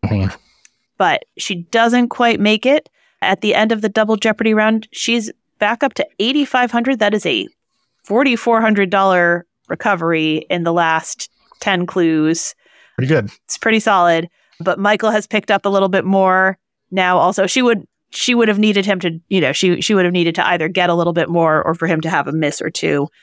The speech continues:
Speaker 2: But he's picked up some more. He's at twenty thousand eight hundred. So he's in a lock position. Itai has also made it up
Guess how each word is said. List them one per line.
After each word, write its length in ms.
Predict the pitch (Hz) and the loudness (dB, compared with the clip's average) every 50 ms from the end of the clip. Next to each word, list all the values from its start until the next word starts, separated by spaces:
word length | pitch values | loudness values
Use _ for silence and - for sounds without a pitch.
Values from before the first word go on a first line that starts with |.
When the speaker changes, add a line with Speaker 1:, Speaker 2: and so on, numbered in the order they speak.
| _ _ _ - | _ _ _ -6
Speaker 2:
But 120 | - - | -4 -2
he's 180 | 185 190 165 - | -2 -2 -2 -2
picked 240 | - 185 170 - | -4 -6 -4 -4
up 140 | 156 147 - | -4 -6 -4
some 140 | - 165 151 | -4 -4 -2
more. 140 | 143 127 151 | -2 0 0
He's 180 | 175 170 160 | 0 -2 -2
at 120 | 165 - - | -2 -4 -4
twenty 260 | - - 151 151 147 | -4 -4 -4 -4 -4
thousand 340 | - - 151 151 165 165 - | -2 -2 -2 -2 -2 -2 -2
eight 180 | - 156 - | -2 -2 -4
hundred. 300 | - - 160 160 156 156 | -4 -4 -4 -4 -4 -4
So 100 | - 170 165 | -2 -2 -2
he's 200 | 190 190 175 165 | 0 0 0 0
in 80 | 180 170 | 0 0
a 80 | 165 | 0
lock 320 | 165 170 165 160 160 - - | 2 2 0 0 -2 -4 -8
position. 380 | 180 165 165 156 - - 156 156 | -6 -4 -4 -4 -4 -4 -6 -4
Itai 500 | - 185 175 - 185 165 165 165 160 - _ _ _ _ _ - | -4 -6 -4 -2 -2 0 0 -2 -2 -4 _ _ _ _ _ -6
has 200 | - 202 190 - - | -2 -2 -2 0 2
also 600 | 240 294 - - 269 220 196 190 190 185 - _ _ | 2 2 2 2 2 2 4 2 2 0 -4 _ _
made 280 | 190 196 196 190 185 175 | -4 -2 0 2 2 0
it 120 | 175 - - | 0 -2 0
up 260 | 190 175 175 _ | -2 -2 -2 _